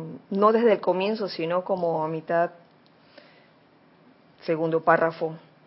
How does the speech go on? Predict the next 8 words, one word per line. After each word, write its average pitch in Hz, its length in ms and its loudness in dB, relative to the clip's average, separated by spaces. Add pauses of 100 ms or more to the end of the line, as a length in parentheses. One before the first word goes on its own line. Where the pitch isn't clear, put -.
(280)
nos 165 140 -4
habla 180 200 8
del 185 160 6
amor, 180 440 4 (1120)
el 180 140 -2
amado 170 220 2
señor 180 300 0
Maitreya, 170 840 2